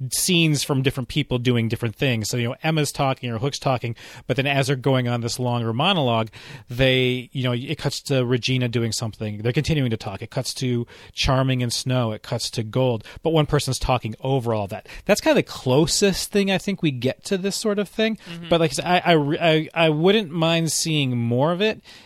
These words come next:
Speaker 1: Um, and maybe it'll feel more normal if we do see more of it.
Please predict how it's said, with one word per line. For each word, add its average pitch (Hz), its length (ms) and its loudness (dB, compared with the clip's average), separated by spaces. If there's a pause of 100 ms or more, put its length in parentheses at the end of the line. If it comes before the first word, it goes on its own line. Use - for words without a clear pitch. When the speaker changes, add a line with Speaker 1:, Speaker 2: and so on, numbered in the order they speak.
(160)
Speaker 1:
Um, 139 580 2 (100)
and 156 100 0
maybe 160 200 4
it'll 156 160 2
feel 151 280 0
more 131 400 0
normal 127 640 2 (100)
if - 180 -6
we 127 100 0
do 151 240 2
see - 200 -2
more 104 300 -4
of 98 100 -10
it. 95 140 -16